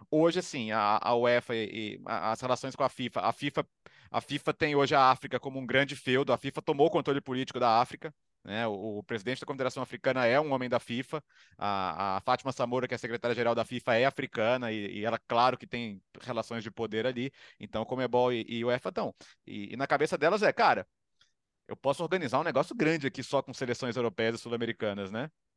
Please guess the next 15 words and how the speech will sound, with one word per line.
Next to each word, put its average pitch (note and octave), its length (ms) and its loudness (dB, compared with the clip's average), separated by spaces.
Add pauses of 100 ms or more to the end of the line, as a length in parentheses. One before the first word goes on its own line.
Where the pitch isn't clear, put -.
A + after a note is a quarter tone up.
(140)
A G2+ 100 -8
cada A2 220 -4
dois A2 240 -2
anos, G#2+ 240 -2
talvez. G2+ 560 -6 (600)
E G#2 80 -10
não G#2+ 120 -10
dependo A#2 280 -2
da B2 140 2
fifa A#2+ 240 -6
pra F#3 140 2
nada, B3+ 240 0
eu A2 40 0
posso A2 220 0
fazer", G#2+ 380 0